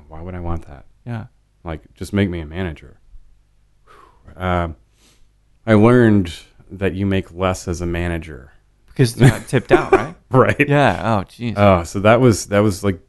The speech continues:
Speaker 1: boot camp. Uh,
Speaker 2: Yeah.
Speaker 1: we had to go to classes. They sent us to sac. We had to take these classes. Um, you know, we had a lot of things that we had to do and then learn. We had to learn every part of, we had to learn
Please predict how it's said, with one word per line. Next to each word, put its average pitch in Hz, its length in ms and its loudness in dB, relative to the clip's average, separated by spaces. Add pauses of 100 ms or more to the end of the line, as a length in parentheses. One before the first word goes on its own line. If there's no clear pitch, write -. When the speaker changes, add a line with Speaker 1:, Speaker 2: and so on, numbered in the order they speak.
Speaker 1:
boot 110 220 6
camp. - 380 -20 (180)
Uh, 85 60 -12
Speaker 2:
Yeah. 87 80 -8
Speaker 1:
we 101 120 0
had 98 120 0
to 95 60 -6
go 87 140 -4
to 82 80 -8
classes. 131 600 0
They 95 100 -6
sent 90 220 -6
us - 160 -10
to - 80 -20
sac. 110 440 -2
We 98 60 -10
had 80 120 -10
to - 40 -20
take - 240 -20
these - 120 -20
classes. 113 800 0 (640)
Um, 82 600 0 (1120)
you 104 100 2
know, 95 100 4
we 87 80 0
had 90 120 -10
a 82 60 -12
lot 78 300 -12
of 85 120 -12
things 95 400 -2
that 80 80 -12
we 80 80 -12
had 78 120 -12
to 80 60 -18
do 95 260 0
and 85 120 -4
then 80 180 -8
learn. 85 260 -4
We 82 60 -6
had 80 120 -12
to 80 60 -20
learn 76 140 -16
every 76 220 -18
part 85 320 -6
of, 78 520 -20
we 101 160 -2
had 95 180 -4
to 98 60 -2
learn 90 540 -2